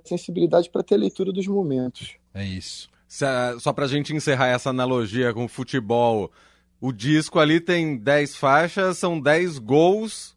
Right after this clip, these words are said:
Speaker 3: um deles deve ser o seu gol favorito, o golaço. Qual que é a sua música favorita? <laughs>
Speaker 1: Cada, cada dia eu tenho uma música favorita, mas o Coragem foi uma música que quando ela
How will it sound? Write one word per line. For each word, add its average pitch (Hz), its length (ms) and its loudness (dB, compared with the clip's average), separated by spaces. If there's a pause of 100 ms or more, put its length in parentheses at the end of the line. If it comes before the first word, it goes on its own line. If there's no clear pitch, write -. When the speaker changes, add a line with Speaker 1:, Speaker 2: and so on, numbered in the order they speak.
Speaker 3:
um 208 220 -2
deles 175 340 2
deve 190 220 -2
ser 220 120 -2
o 196 60 0
seu 196 220 0
gol 175 180 2
favorito, 170 680 0
o 175 40 -4
golaço. 147 760 4
Qual 147 160 4
que 208 60 2
é 156 80 4
a - 40 2
sua 156 160 4
música 143 420 0
favorita? 123 960 4
<laughs> 156 400 -8 (1080)
Speaker 1:
Cada, 240 400 4
cada 247 460 2
dia 220 680 -4
eu 196 140 -4
tenho 214 160 -8
uma 214 80 -4
música 214 260 -8
favorita, 202 480 -6
mas 185 280 -12
o 196 200 -10
Coragem 185 680 -2
foi 180 200 -8
uma 175 180 -10
música 160 460 -10
que 165 160 -20
quando 175 240 -6
ela 160 360 2